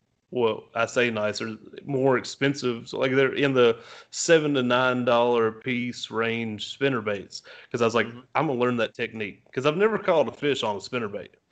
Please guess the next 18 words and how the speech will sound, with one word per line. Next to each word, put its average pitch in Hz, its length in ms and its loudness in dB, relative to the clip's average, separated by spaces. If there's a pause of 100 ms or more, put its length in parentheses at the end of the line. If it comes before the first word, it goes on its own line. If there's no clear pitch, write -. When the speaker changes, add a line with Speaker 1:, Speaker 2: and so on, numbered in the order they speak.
(460)
Speaker 2:
Oh, 135 220 -14
dude, 110 100 -10
Speaker 1:
And, 117 360 2
Speaker 2:
yeah. 113 60 4
Speaker 1:
uh, 101 180 -4 (600)
Speaker 2:
Oh. 107 100 -16
Speaker 1:
and, 127 420 0 (760)
well, 143 220 -4 (240)
it 170 260 0
took, 214 380 2
like, 135 280 0
a 127 100 0
month 117 720 -2 (340)
to 117 440 -2 (420)
get 131 200 2
it. - 180 -12 (840)
Speaker 2:
Yeah. 117 200 -8
Speaker 1:
That, 165 340 0